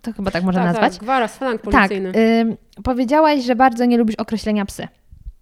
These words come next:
Speaker 2: Nie przepadam za tym określeniem. Nie. Znaczy, nikt się tak do mnie nie zwraca, tak? E, i też nie, nie przepadam.
Speaker 1: Ale powiedziałaś, że bardzo lubisz misiaczki.
Speaker 2: Tak, bo to jest takie pieszczotliwe i generalnie o misiaczkach to wszyscy mówią na C B.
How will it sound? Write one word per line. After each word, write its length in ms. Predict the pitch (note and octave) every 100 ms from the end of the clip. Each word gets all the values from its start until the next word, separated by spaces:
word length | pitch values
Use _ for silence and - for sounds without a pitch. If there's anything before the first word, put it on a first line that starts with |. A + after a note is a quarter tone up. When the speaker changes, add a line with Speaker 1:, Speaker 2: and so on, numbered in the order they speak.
| _ -
Speaker 2:
Nie 200 | D#4 E4
przepadam 440 | - C4 A3+ G#3
za 80 | F#3+
tym 160 | G3+ G3
określeniem. 580 | F3+ G3 F#3+ F3 G3+ C4
Nie. 200 | D#4 C4 - - - _ - _ _ - _ _ _ _ _ -
Znaczy, 200 | C4 D4
nikt 160 | D4+
się 60 | C#4
tak 100 | C4
do 80 | B3+
mnie 120 | B3+
nie 100 | B3+
zwraca, 460 | A3+ A#3 G#3 G3+ F3
tak? 360 | F#3+ G3+ -
E, 480 | F#3 F#3+ F#3+ F#3+ F#3+ - -
i 80 |
też 520 | A#3+ - C4+ - - C4
nie, 240 | C4 F3+ - -
nie 100 | A3
przepadam. 420 | - - - G3 G3 - _ _
Speaker 1:
Ale 220 | C4 D#4+
powiedziałaś, 560 | A4+ E4 C4 G3 F3 C#4
że 120 | B3+
bardzo 280 | G#3 G3+ A3+
lubisz 260 | G3 F3+ -
misiaczki. 580 | G#4+ A#4 A#3+ - F#3+ G3
Speaker 2:
Tak, 240 | G4+ G4
bo 80 | D#4+
to 60 |
jest 120 | F#4+ -
takie 240 | F#4 E4+
pieszczotliwe 760 | E4 E4 - D#4+ C#4+ D4 C4+ C4+
i 60 |
generalnie 440 | C4+ C#4+ C#4 C#4 C4+
o 40 |
misiaczkach 480 | C4+ - C4 - C4+
to 120 | C4
wszyscy 280 | - C4+ C4
mówią 200 | C4 C4
na 160 | B3+
C 160 | B3 A#3
B. 100 | G3